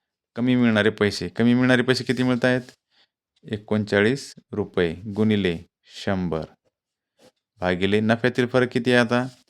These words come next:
पंचवीसमधून बारा गेले, पंचवीसमधून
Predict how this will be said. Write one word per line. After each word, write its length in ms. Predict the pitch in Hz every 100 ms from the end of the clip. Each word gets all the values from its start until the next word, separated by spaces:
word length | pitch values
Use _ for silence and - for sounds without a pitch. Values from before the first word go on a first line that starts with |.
| _ _ _ -
पंचवीसमधून 640 | 117 110 127 123 117 117
बारा 240 | 113 107 101
गेले, 320 | 85 80 85 82 _ _ _
पंचवीसमधून 840 | 98 98 - 110 107 104 104 120